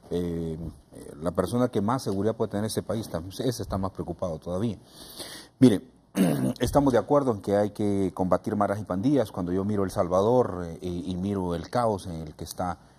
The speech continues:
metida, que no significa que nosotros no lo estemos, quizás la nuestra es más complicada, pero el fenómeno de maras y pandillas es tremendo, con un nivel, eh, eh, que se va acercando el nuestro a ese,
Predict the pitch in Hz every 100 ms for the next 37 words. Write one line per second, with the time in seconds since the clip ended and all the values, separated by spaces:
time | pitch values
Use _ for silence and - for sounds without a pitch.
0 | _ 92 87 127 131 107 95 92 95 87
1 | - 127 87 - 80 90 90 82 90 76
2 | - 139 101 - 85 90 87 82 80 82
3 | 98 95 82 82 92 - 82 87 82 113
4 | 110 95 - - - - 98 90 98 107
5 | 110 101 95 107 101 98 82 85 98 92
6 | - 85 - 80 113 131 90 87 - -
7 | - - 95 107 110 101 98 110 107 95
8 | 90 85 92 92 87 85 85 85 85 -
9 | - - - 95 95 101 - 90 - 151
10 | 117 85 82 85 87 92 117 135 - 87
11 | - - - - 92 92 101 - 95 87
12 | 85